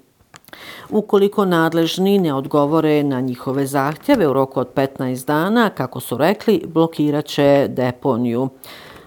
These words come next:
Ovo okupljanje koje se dakle desilo dvadeset četvrtog septembra, e, je samo upozorenje pred blokadu. Mještani, e, naselja Zabrđe kažu da deponija mora raditi na sanitaran način.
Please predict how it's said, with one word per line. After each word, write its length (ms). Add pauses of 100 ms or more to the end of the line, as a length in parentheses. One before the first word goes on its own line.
(160)
Ovo 400
okupljanje 560
koje 220
se 120
dakle 260
desilo 380
dvadeset 520 (140)
četvrtog 500
septembra, 1040
e, 400
je 340
samo 560
upozorenje 1000
pred 420 (200)
blokadu. 840 (480)
Mještani, 800
e, 60 (600)
naselja 580
Zabrđe 520
kažu 500
da 260
deponija 680
mora 300
raditi 560
na 280
sanitaran 640
način. 580